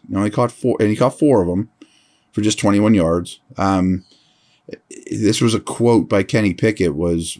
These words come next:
"With the coverage they were playing, I felt like we weren't letting Deontay get singled up." Um, what I will say, and I have not watched the all twenty-two,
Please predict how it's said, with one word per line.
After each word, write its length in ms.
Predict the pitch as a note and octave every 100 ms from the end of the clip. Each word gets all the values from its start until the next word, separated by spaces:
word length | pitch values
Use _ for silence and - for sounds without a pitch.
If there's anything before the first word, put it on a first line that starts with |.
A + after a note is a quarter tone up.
| -
"With 220 | F2+ G2+
the 80 | G2+
coverage 460 | - D#3+ F#3 D3+ B2+
they 160 | B2
were 100 | G#2
playing, 540 | - - A#2 A2+ G2 F2
I 80 |
felt 320 | E2 A2+ G#2+ G2+
like 200 | F#2+ G2+
we 120 | F2
weren't 340 | F#2 G#2 -
letting 320 | F#2 F#2 F2
Deontay 640 | F2 E2+ F2+ E2+ F2 E2+ D#2
get 180 | E2 -
singled 520 | - F2+ D#2+ D2+ C#2
up." 260 | B1 - - _ _ _ _ _ _ -
Um, 520 | F2+ F2+ F2+ F2 D#2+ - - -
what 260 | G2+ A2 A2+
I 120 | G#2
will 320 | G#2 A#2+ C#3
say, 600 | C3+ G#2+ F#2+ F2+ F2+ F2
and 160 | F#2 F#2
I 60 |
have 100 | F#2+
not 220 | G2+ G2 E2
watched 180 | F2+
the 80 | F2+
all 160 | F2 F2+
twenty-two, 800 | - E2 D2+ - C3+ G#2+ D#2+